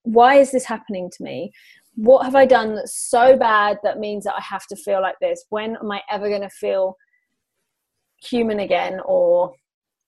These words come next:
when am I gonna not feel like this?" Um, and when you're in it, it's really hard. It's really, really hard because you feel like you're the only person on the planet that could possibly be feeling like that.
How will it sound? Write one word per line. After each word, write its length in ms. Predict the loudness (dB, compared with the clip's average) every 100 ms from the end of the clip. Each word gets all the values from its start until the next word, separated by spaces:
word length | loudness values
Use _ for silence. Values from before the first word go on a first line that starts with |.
| _
when 180 | -6 -4
am 80 | -2
I 100 | -2
gonna 420 | -2 -2 -4 -6
not 360 | -4 -2 -2 -4
feel 300 | -2 2 2
like 220 | 2 -2
this?" 520 | -2 -4 -4 -10 -14 -16 _
Um, 600 | -8 -6 -6 -8 -12 -14 -16 _ _ _ _ -8
and 420 | -6 -6 -8 -10 -20 _ _ _ _
when 160 | 0 4
you're 180 | 4 2
in 140 | -4
it, 140 | -4 -6
it's 200 | -8 -10
really 300 | -6 -6 -6
hard. 420 | -8 -6 -6 -8 -14 _ _
It's 220 | -2 -2
really, 520 | -8 -6 2 2 2 -2
really 320 | -4 -4 -4
hard 360 | -4 -6 -6 -6
because 400 | -10 -6 -6 -6
you 200 | -4 -4
feel 260 | 0 2 2
like 140 | 0
you're 160 | 2 0
the 160 | 0
only 200 | -2 -4
person 500 | -4 -6 -6 -6 -10 -6
on 160 | -4 -4
the 80 |
planet 320 | -4 -8 -6 -4
that 160 | -6
could 160 | -8 -8
possibly 400 | -8 -6 -4 -4
be 160 | -4 -4
feeling 240 | -4 -4
like 160 | -6 -4
that. 160 | -6